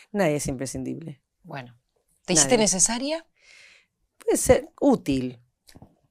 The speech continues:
Speaker 2: Útil.
Speaker 1: Sos útil.
Speaker 2: Útil a los sesenta y ocho.
Speaker 1: Sí.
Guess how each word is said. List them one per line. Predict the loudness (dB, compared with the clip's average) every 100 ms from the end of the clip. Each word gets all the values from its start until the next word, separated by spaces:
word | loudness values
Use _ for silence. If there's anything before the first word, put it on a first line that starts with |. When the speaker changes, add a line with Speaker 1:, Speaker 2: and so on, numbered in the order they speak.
| _ _ _ _ _ _ 2
Speaker 2:
Útil. | 4 6 4 2 0 -6 _
Speaker 1:
Sos | -6 -4 0
útil. | 0 2 0 0 -6 _ _ _ _ 6
Speaker 2:
Útil | 8 8 6 2 6
a | 8 10
los | 8
sesenta | 6 4 4 4 8 8
y | 10
ocho. | 8 8 4 4 4 4
Speaker 1:
Sí. | 4 2 -2